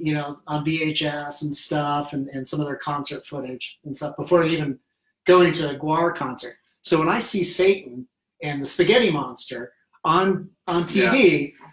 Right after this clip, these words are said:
Speaker 1: I was just like, "Holy shit,
Speaker 2: Yeah, and
Speaker 1: I'm on, you know, I'm on the set, or I'm watching another episode of Gwar, <laughs> of one of those movies,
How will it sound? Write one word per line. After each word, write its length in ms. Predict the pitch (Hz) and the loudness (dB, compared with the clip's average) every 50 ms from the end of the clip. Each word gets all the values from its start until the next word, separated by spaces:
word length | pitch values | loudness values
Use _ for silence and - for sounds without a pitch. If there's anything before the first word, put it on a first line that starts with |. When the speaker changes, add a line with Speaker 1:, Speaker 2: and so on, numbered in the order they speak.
| _ | _
Speaker 1:
I 60 | 190 196 | 2 4
was 80 | 196 | 4
just 100 | 196 190 190 | 4 4 4
like, 140 | 190 185 - | 4 2 2
"Holy 460 | - 226 269 277 233 180 143 - - | 0 0 0 2 2 0 0 -2 -4
shit, 840 | - - - - - - - - - - 294 262 180 151 - - - | -6 -4 0 0 2 2 4 4 4 6 6 6 6 4 0 -2 0
Speaker 2:
Yeah, 340 | 190 190 190 185 185 185 190 | 2 4 4 4 4 2 -2
and 80 | - - | -4 -2
Speaker 1:
I'm 300 | 202 208 240 247 233 226 | 0 2 2 4 4 4
on, 400 | 226 220 214 214 208 214 269 - | 6 6 6 4 4 0 -2 -2
you 160 | 247 214 196 | 2 6 6
know, 140 | 196 190 190 196 202 | 6 6 4 2 0
I'm 160 | 220 226 226 | 0 0 2
on 200 | 233 220 202 202 | 2 2 2 2
the 80 | 202 185 | 2 0
set, 480 | - - - 202 185 180 180 180 - - | 0 0 0 2 2 2 2 0 -2 0
or 120 | 196 196 | 2 4
I'm 140 | 196 196 196 | 4 4 4
watching 460 | 196 208 226 240 - - 220 202 196 | 2 2 2 2 0 -2 -2 -2 -2
another 420 | 196 190 180 175 190 196 196 196 196 | -2 -2 -4 0 0 2 4 4 4
episode 540 | 190 202 196 196 185 - 185 175 175 170 175 | 2 2 0 -2 -2 0 0 0 2 2 0
of 140 | 156 151 | -2 -4
Gwar, 400 | 151 - 180 190 196 175 170 - - - - - _ _ _ _ _ _ _ _ - | -2 0 4 4 4 4 2 0 -6 -12 -18 -20 _ _ _ _ _ _ _ _ -4
<laughs> 220 | 226 190 - - | -4 -4 -4 -6
of 220 | 185 180 156 - - | -6 -6 -6 -8 -10
one 260 | 180 170 190 202 202 | -6 -2 0 0 2
of 80 | 185 | 2
those 240 | 175 180 180 175 156 175 | 4 4 2 2 2 2
movies, 680 | 180 185 185 170 151 135 117 - - - - - | 4 4 4 4 4 0 -4 -8 -12 -14 -16 -18